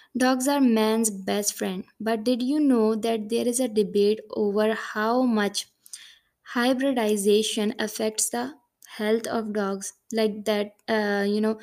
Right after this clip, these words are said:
that we cross German Shepherd with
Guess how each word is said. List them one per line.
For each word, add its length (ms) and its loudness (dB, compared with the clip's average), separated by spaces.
that 200 -2
we 420 0
cross 680 0
German 380 2
Shepherd 540 -2
with 160 0